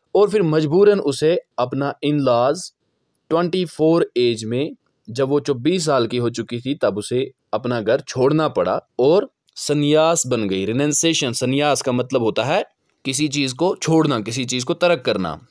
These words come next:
इसने अपना घर तर्क कर दिया था चौबीस साल की उम्र में। She was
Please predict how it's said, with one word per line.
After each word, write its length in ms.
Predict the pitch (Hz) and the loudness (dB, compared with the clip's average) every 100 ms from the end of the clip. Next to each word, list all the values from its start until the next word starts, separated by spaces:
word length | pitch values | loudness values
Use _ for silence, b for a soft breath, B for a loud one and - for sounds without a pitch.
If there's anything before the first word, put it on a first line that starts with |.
| - | -10
इसने 220 | 131 147 | -4 -2
अपना 320 | 120 147 143 | -2 -4 -4
घर 180 | 135 147 | -2 -4
तर्क 340 | - 160 185 | 0 0 0
कर 160 | 180 160 | 0 -4
दिया 220 | 107 113 | -2 -4
था 100 | 117 | -4
चौबीस 360 | 107 98 101 95 | -4 -4 -2 -2
साल 160 | 95 | -4
की 120 | 92 101 | -4 -6
उम्र 220 | 92 85 | -4 -6
में। 180 | 85 80 _ B B B | -8 -12 _ B B B
She 180 | 220 233 | -2 2
was 160 | 208 | 2